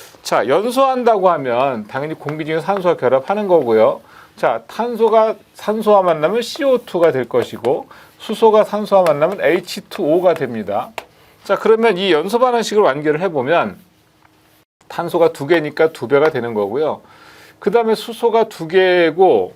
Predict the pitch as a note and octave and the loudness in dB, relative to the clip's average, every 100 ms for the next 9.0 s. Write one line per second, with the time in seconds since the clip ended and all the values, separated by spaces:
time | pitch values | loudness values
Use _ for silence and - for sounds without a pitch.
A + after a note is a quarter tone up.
0 | _ C#3+ D3+ D3 F3+ F3 B3 C4+ A#3 A#3+ | _ -2 2 2 0 -4 -6 -2 0 2
1 | G3+ D#3+ C3 A2+ A#2 G2+ C#3+ C#3+ E3 E3+ | 2 0 -2 -4 -4 -4 -6 -4 -2 -2
2 | D#3 - B2 G#2+ G2 - - _ - C#3 | -4 -2 0 0 -2 -14 -20 _ -4 -2
3 | - G3 F#3 D#3+ D#3 D#3+ D3 - F3 F#3 | 0 2 2 2 -4 -8 -14 -12 -12 -10
4 | B2+ D3+ G3 F3+ D#3+ D3 C#3 B2+ C#3 D3+ | -4 -2 -2 -2 0 0 2 0 -4 -10
5 | D3+ D#3+ D#3 D#3 C3 - B2 F3 - - | -4 0 0 0 -2 -4 -6 -6 -6 -10
6 | - _ B2+ C#3+ C#3 C3 G#2+ F2+ - - | -20 _ -8 -4 0 2 2 2 -6 -14
7 | _ F#3 F#3 F3 F#3+ - C3+ D3 E3 F3 | _ 0 2 0 -2 -2 -8 -10 -4 -2
8 | D3+ F#3+ G#3 F#3 D3 - D#3+ B2+ B2+ | -2 -4 -2 -2 -2 -4 -4 -2 -4